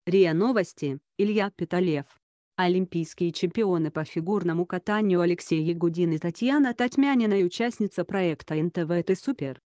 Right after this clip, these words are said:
Катя Морозова, фото, П А, Н Т В.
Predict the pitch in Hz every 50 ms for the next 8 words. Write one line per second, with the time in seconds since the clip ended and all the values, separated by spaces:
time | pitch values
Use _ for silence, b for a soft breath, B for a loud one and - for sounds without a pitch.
0 | _ _ _ _ - - 202 202 - 165 156 151 160 165 196 247 262 214 185 165
1 | 165 - - - 277 285 - 180 143 139 151 _ _ _ _ _ _ _ - -
2 | 254 220 185 160 - - 175 160 151 143 139 143 - - - 190 175 175 - 180
3 | 165 147 147 139